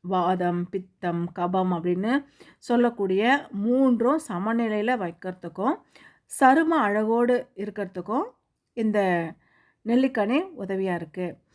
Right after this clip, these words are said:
அதனால, நம்மளுடைய உடலை பராமரிக்கணும் அப்படின்னா, நம்மளோட உடலை ஆரோக்கியமா வச்சுக்கணும் அப்படின்னா, நம்ம வெளியில தேடி போகணும்னு அவசியம் கிடையாது.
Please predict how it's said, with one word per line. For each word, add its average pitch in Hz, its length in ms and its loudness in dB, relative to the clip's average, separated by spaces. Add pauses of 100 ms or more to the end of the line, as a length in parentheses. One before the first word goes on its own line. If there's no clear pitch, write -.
(260)
அதனால, 247 600 2
நம்மளுடைய 233 360 2
உடலை 220 420 2
பராமரிக்கணும் 208 760 -4
அப்படின்னா, 180 440 -4 (140)
நம்மளோட 180 280 -2
உடலை 202 420 0
ஆரோக்கியமா 202 680 -2
வச்சுக்கணும் 190 380 -8
அப்படின்னா, 175 420 -4
நம்ம 202 220 -4
வெளியில 214 420 0
தேடி 196 240 -2
போகணும்னு 185 380 -6
அவசியம் 190 400 -6
கிடையாது. 175 500 -2